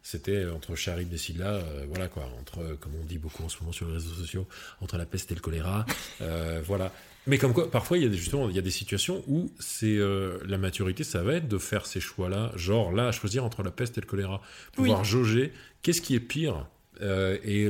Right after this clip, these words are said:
Speaker 1: et je vois beaucoup de gens qui disent, euh, euh, ouais, moi je veux pouvoir faire un choix pur, je veux pas qu'on m'a-, je veux pas, euh, faire un, choisir le moins pire, mais, euh, la vie adulte mature,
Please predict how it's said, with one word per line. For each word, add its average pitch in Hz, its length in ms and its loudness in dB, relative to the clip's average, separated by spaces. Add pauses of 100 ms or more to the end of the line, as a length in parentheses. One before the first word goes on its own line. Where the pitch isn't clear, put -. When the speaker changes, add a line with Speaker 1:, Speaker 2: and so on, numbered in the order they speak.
(160)
Speaker 1:
et 110 120 4
je 95 120 2
vois 107 160 4
beaucoup 107 180 0
de 101 60 0
gens 123 160 2
qui 113 100 -4
disent, 104 280 0
euh, 82 200 -2 (1160)
euh, 82 460 0 (920)
ouais, 135 320 4
moi 120 120 6
je 107 80 6
veux 117 60 6
pouvoir 117 220 6
faire 117 140 4
un 113 80 6
choix 113 300 0
pur, 127 380 4
je 95 60 0
veux 104 60 0
pas 117 80 2
qu'on 117 120 -2
m'a-, 110 300 0
je 98 80 0
veux 98 60 2
pas, 120 120 0
euh, 104 400 2
faire 107 300 -2
un, 98 160 -2 (380)
choisir 104 380 2
le 101 100 4
moins 107 300 6
pire, 113 420 2 (400)
mais, 95 340 4
euh, 87 640 2 (500)
la 104 200 2
vie 110 480 2
adulte 101 600 2
mature, 98 840 2